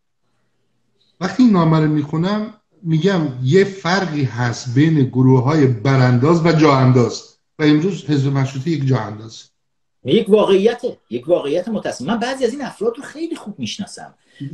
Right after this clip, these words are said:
Speaker 1: منم همینطوره
Speaker 2: سیما
Speaker 1: و، و، و، و می‌دونم هیچ کدوم این افراد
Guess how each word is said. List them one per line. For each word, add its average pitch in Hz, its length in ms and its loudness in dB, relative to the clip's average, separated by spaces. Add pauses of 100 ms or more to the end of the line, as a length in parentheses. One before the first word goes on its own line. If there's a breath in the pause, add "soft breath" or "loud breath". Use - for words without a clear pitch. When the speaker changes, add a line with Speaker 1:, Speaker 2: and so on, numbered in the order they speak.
(140)
Speaker 1:
منم 247 280 6
همینطوره 214 380 6
Speaker 2:
سیما 196 380 0
Speaker 1:
و، 185 100 0
و، 202 240 -2
و، 165 280 -2
و 175 160 2
می‌دونم 247 760 4
هیچ 247 300 4 (100)
کدوم 233 280 4
این 269 220 4
افراد 139 680 2